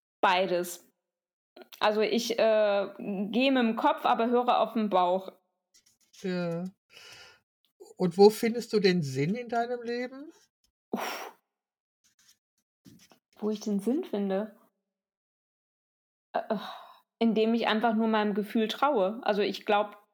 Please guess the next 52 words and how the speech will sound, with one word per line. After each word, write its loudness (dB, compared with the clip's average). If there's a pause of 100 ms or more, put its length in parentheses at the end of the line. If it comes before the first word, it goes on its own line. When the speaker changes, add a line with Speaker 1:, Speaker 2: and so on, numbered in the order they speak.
(140)
Speaker 1:
das -6
wird 2
alles 0
so, -2
wie's -2
sein 2
soll. -2 (1400)
Speaker 2:
Also, 4
das 2
mit -4
dem 2
Gefühl -2
trauen 4
ist -6
ja 4
so 6
'ne 2
Sache. 2 (380)
Ist -10
dir 6
das 0
immer -2
schon 0
leicht 0
gefallen? -2 (400)
Speaker 1:
Hm, 2 (140)
also, 2
ich 0
sage 2
mal, 2
'ne 0
Zeit 2
lang 0
ja 2
und -2
dann 0
gab's 0
'ne -2
Zeit, 0
äh, 2
wo 0
jemand's 0
geschafft 0
hat, 0
da 4
ich -2
meinem 0
Gefühl -2
nicht -2
mehr -2
getraut -2
habe. 2